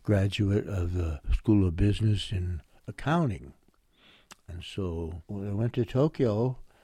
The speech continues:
to get in the war, they said, "No, you're gonna stay here in Japan because we have some serious problems here in Japan,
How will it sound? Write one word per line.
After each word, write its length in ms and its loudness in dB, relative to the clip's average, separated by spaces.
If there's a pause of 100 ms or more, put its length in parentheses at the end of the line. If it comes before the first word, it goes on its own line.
(340)
to 100 -6
get 280 0
in 500 -2 (460)
the 120 -4
war, 640 2 (240)
they 500 -4 (100)
said, 500 -6 (720)
"No, 220 0
you're 200 0
gonna 280 -4
stay 360 -2
here 520 0
in 300 -4 (320)
Japan 840 4
because 400 -2
we 100 2
have 280 0 (360)
some 480 0 (420)
serious 500 0
problems 720 0
here 260 -2
in 100 -6
Japan, 800 -6